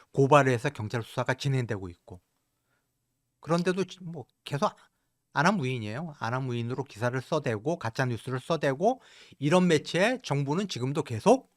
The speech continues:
광고를 주고 있다. 정말 이해할 수 없는, 도저히 상식적으로 이해할 수 없는 일-, 일들이 벌어지고 있다는 거죠.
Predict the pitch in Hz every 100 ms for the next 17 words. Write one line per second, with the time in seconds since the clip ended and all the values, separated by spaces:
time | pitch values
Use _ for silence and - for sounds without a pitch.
0 | _ - 127 123 127 143 101 117 - -
1 | 92 95 - _ _ _ _ _ _ _
2 | _ _ 135 160 175 160 127 - 147 165
3 | 180 170 - 180 120 117 117 233 _ _
4 | _ _ _ 147 180 208 190 202 - -
5 | 180 165 139 147 143 135 135 135 123 139
6 | 123 110 143 180 - _ _ 127 131 123
7 | 110 - 104 92 87 104